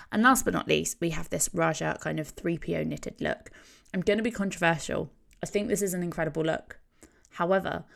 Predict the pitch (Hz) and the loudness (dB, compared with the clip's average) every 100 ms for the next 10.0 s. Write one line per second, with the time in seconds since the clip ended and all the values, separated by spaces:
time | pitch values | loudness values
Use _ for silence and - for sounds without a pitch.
0 | _ - - 202 220 190 170 170 160 156 | _ -14 2 2 2 -2 -4 -6 -6 -8
1 | - - - 156 - - 139 - - - | -8 -10 -8 -8 -8 -8 -10 -12 -16 -20
2 | _ _ _ _ _ - 160 180 180 - | _ _ _ _ _ -8 -2 -2 0 -2
3 | - 185 180 185 190 - 170 156 - - | 2 4 4 2 -4 -4 -2 -2 -4 -10
4 | - - - - _ _ _ - 170 180 | -20 -20 -20 -20 _ _ _ 4 4 4
5 | 175 - - 175 165 165 151 147 156 - | 0 -4 0 2 2 0 0 0 -4 -8
6 | _ _ _ _ - - 180 196 - 175 | _ _ _ _ -10 -4 -2 -2 -2 -2
7 | - 185 - 190 180 - 170 - - - | 0 -2 -2 -2 -2 -2 -4 -2 -2 0
8 | 170 151 147 151 - 160 165 160 - 156 | 0 0 -4 -4 -4 -2 0 -2 -4 -4
9 | 156 165 156 151 151 147 156 151 147 | -4 -4 -4 -2 -2 -2 -4 -2 -2